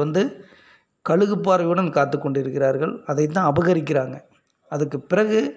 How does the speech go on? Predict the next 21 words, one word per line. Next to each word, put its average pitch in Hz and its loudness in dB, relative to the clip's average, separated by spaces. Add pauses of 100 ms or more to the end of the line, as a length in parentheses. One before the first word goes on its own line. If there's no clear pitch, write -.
(360)
அந்த 143 -6
குழந்தைகளுக்கோட 254 2
வருங்காலத்துக்கு 202 2
சேர்த்து 196 2
வைத்து 185 0 (320)
இருக்கக்கூடிய 175 0
வைப்பு 202 2
நிதியையும் 220 2
கூட 277 4 (360)
இந்த 170 0
பெண்ணு 180 2 (340)
ஒரு 151 2
ஆணை 180 2
நம்பி 165 -2
ஏமாந்துருக்காங்க. 143 -4 (720)
இப்ப 156 -2
ரெண்டு 151 0
குழந்தைகளும் 208 2
அந்த 165 0
பெண்ணும் 170 0
வந்து 170 0